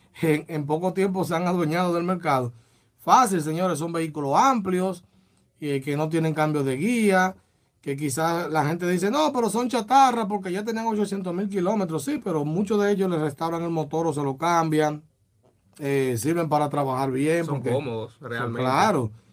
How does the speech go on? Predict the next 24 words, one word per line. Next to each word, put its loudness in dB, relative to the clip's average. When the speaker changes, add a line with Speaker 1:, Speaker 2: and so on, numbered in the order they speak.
Speaker 1:
y, -2
y -4
tienen -4
precios 0
menores. 0
Ah, 0
que -2
tienen -2
alta -2
devaluación, 0
pero -4
caramba, 0
tú -8
te -2
topas, 0
para -4
ponerte -6
un -2
ejemplo, -2
un 0
Sonata, 2
un 0
L 2
F, -6